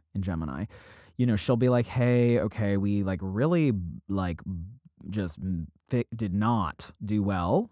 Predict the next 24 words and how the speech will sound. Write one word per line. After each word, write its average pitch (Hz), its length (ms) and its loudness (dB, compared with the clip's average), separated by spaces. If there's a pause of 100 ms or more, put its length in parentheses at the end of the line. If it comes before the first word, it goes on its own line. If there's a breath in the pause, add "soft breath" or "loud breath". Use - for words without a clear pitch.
(140)
talking. 156 540 2
Like, 107 200 2
we 117 100 0
were 120 140 0
really, 107 260 0
like, 87 260 -2
ships - 360 -6
in 117 80 0
the 101 140 2
night 117 400 -2 (480 loud breath)
in 117 80 0
terms 123 200 2
of 113 80 -2
connecting." 170 600 4
And 123 420 2
Venus 156 400 4
at 120 120 2
her 113 120 2
best 101 460 -2
is 104 160 -2
just, - 180 -4
like, 92 160 -4
social 101 420 -2
lubrication 104 920 -6